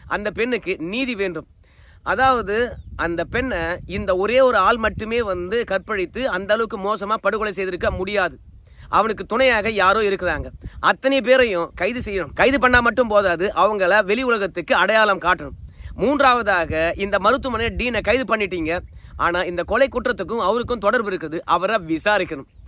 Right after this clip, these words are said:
இரண்டாவது, அவரை கைது பண்ணியிருப்பது இந்த பெண்ணுடைய படுகொலை விஷயத்துக்காக கிடையாது.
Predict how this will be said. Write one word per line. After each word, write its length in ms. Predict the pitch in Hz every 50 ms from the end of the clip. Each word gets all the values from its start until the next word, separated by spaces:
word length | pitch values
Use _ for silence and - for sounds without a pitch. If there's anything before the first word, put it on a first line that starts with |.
| - - - - -
இரண்டாவது, 600 | - 180 233 277 277 285 262 254 220 190 170 180 180
அவரை 200 | - 160 170 175
கைது 260 | - 190 214 277 294 285
பண்ணியிருப்பது 540 | 208 247 233 226 208 196 - 170 160 156 170 185 151
இந்த 160 | 190 196 196 185
பெண்ணுடைய 380 | - 226 254 269 254 233 226
படுகொலை 380 | 175 196 214 254 285 262 262 247
விஷயத்துக்காக 520 | 208 214 208 214 175 190 185 190 190 185 -
கிடையாது. 520 | 165 180 185 190 180 165 156 139 151